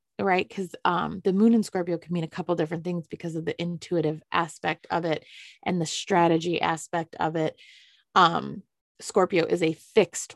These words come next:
water sign, so it is going to hold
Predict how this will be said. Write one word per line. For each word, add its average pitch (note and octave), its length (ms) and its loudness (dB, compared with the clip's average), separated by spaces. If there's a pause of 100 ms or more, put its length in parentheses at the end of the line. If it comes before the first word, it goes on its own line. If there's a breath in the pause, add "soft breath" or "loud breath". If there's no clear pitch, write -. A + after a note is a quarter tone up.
water D3+ 340 2
sign, - 480 -8
so - 200 -2
it F3+ 200 2
is E3+ 200 2
going E3+ 280 -4
to D#3 160 -12
hold D#3+ 920 2